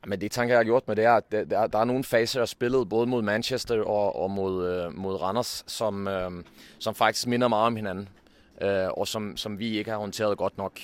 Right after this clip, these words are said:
Og det er blandt andet i vores lave opbygningsspil, øh, det er blandt andet, blandt andet i vores, øh, i vores presspil, øh, men ikke mindst også i omstillingerne. Øh,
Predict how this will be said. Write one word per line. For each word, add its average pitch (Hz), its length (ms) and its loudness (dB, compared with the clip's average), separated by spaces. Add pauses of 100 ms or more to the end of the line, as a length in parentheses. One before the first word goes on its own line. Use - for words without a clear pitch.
(600)
Og 90 100 -6
det 110 60 0
er 110 40 2
blandt 104 200 2
andet 110 200 0
i - 20 2
vores 98 280 -2
lave 107 240 4
opbygningsspil, 104 720 -4 (240)
øh, 95 60 -4 (260)
det 101 80 -2
er 101 80 0
blandt 98 200 -4
andet, 101 280 -2 (160)
blandt 104 180 -2
andet 107 220 0
i 98 40 0
vores, 92 420 -2
øh, 90 320 -4 (100)
i - 80 -14
vores 87 220 -4
presspil, 113 480 -2 (560)
øh, 95 260 -6
men 101 200 -4
ikke 117 220 0
mindst 113 300 -2
også 92 200 -4
i - 20 -2
omstillingerne. 90 500 -6 (600)
Øh, 95 180 -4